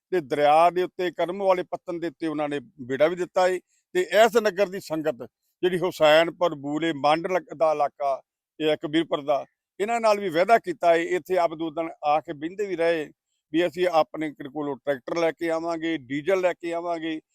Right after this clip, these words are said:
ਤੁਹਾਡੀਆਂ ਸਾਰੀਆਂ ਜਿਹੜੀਆਂ ਪੈਲੀਆਂ ਇਹਨਾਂ ਨੂੰ ਵਾਹੁਣ ਦਾ ਯਤਨ ਕਰਾਂਗੇ ਤੇ ਯਤਨ ਕਰਾਂਗੇ ਵੀ ਅਸੀਂ ਬਿਜਾਈ ਕਰਕੇ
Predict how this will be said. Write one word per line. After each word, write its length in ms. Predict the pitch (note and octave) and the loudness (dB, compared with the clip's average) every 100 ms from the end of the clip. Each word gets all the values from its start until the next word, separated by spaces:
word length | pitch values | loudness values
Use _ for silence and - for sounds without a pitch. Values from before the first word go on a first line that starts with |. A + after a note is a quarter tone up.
| _ _ | _ _
ਤੁਹਾਡੀਆਂ 400 | G3+ F3+ F3 A3 | 4 4 4 0
ਸਾਰੀਆਂ 600 | G3 G#3 B3+ C4+ A#3 A3 | 0 -2 -2 -4 -6 -10
ਜਿਹੜੀਆਂ 280 | G3 F#3 F3+ | -8 -6 -6
ਪੈਲੀਆਂ 420 | D#3+ D#3 D3+ D#3 | -6 -4 -4 -4
ਇਹਨਾਂ 140 | E3 D#3+ | -6 -6
ਨੂੰ 160 | C#3 | -8
ਵਾਹੁਣ 280 | G#2 F#3+ A#3 | -4 -2 -2
ਦਾ 100 | A3+ | -4
ਯਤਨ 320 | G#3+ A3 A3 | -4 -6 -8
ਕਰਾਂਗੇ 460 | G#3 G#3 G#3 G3+ G3+ - _ _ _ | -6 -6 -4 -4 -6 -8 _ _ _
ਤੇ 80 | F3 | -8
ਯਤਨ 360 | C#3 D#3+ A3+ A3 | -4 -4 -4 -6
ਕਰਾਂਗੇ 340 | F#3+ F#3+ F#3 | -4 -4 -4
ਵੀ 140 | F#3 F#3+ | -6 -6
ਅਸੀਂ 160 | F#3 | -6
ਬਿਜਾਈ 500 | D3+ C#3+ B2+ D3 F#3+ | -8 -4 2 4 4
ਕਰਕੇ 560 | G3 F3+ - F3+ E3+ D#3 | -2 -4 -4 -2 0 -2